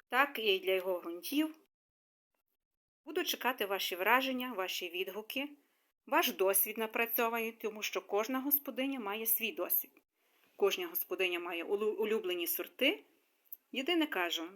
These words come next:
якщо, наприклад, у вас такі ґрунти, що який би сорт моркви чи буряка ви не посіяли, і вас не задовольняє ваш урожай, значить проблема не в насінні, значить проблема в ґрунтах. А як же їх виправляти?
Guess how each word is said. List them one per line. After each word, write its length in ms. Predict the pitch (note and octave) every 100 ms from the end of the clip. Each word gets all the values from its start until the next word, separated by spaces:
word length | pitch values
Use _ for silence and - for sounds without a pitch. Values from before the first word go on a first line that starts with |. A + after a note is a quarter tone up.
| G3
якщо, 420 | F#3 G3 G3 -
наприклад, 600 | A3 F#3+ - F3 - E3 D#3+ - _ _ _ _
у 100 | A#3+
вас 480 | A#3+ A3+ A3+ - - _ _ _ _ _ -
такі 280 | A3 E4
ґрунти, 420 | C#4+ B3 A3+ G3 F#3+
що 180 | -
який 280 | G#3 G#3 C#4
би 120 | G#3+
сорт 320 | G3+ A#3 G3+ G#3+
моркви 380 | G#3 G3+ -
чи 140 | F3+ G3
буряка 380 | F#3+ F#3+ F#3 F3
ви 140 | F#3
не 100 | G#3+
посіяли, 680 | A#3 C#4 - B3+ B3 A#3+ A#3+ _ _ _
і 120 | - G#3
вас 240 | G#3 G3+
не 160 | A3+ A#3
задовольняє 720 | G3 F#3 F3 F3+ F3 E3+ D#3+
ваш 260 | F3 -
урожай, 540 | - B3 C4 C#4+ C#4 D4 - _ _ _ -
значить 440 | G#3+ D4 F4 -
проблема 520 | B3 A3 G#3 A3 G#3+
не 240 | G3+ G3+ B3+
в 60 |
насінні, 720 | A3+ G#3 - F3+ E3+ E3+ E3+ F3+ - -
значить 320 | F#3 F#3 -
проблема 460 | F#3+ F#3 A3+ C4
в 60 | A#3
ґрунтах. 600 | G3 G3 - F3 E3 - _ _ _ _ -
А 100 | G#3
як 240 | B3 A#3
же 120 | G3+
їх 260 | G3+ G3+ G3
виправляти? 800 | F3+ G#3 G#3 A3+ D#4 G4 F4+ F#4